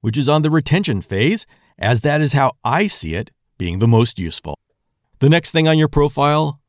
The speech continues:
are your story highlights. This is a visual world,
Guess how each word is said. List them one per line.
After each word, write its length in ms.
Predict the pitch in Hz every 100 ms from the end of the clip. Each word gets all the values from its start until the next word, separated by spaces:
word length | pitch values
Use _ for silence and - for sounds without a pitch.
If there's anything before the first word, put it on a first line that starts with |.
| -
are 120 | 123
your 200 | 131 135
story 540 | 127 - 110 113 113 113
highlights. 920 | - 110 101 78 67 - _ - _ _ _ -
This 220 | 113 127
is 100 | 139
a 120 | 151
visual 540 | 127 107 165 151 110 87
world, 440 | 92 104 151 175